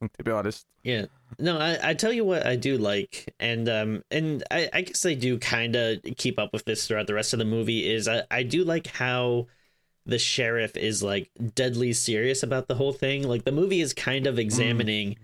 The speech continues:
Speaker 1: like, <laughs> him going through, like, <laughs> you know, like, post-traumatic stress,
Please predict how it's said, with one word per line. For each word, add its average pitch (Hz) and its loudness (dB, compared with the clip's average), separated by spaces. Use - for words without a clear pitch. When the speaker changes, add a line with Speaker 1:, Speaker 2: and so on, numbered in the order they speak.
Speaker 1:
like, 151 0
<laughs> - -
him 151 0
going 135 2
through, 127 0
like, 110 0
<laughs> 147 -4
you 131 2
know, 110 -4
like, 117 -2
post-traumatic 110 0
stress, - -2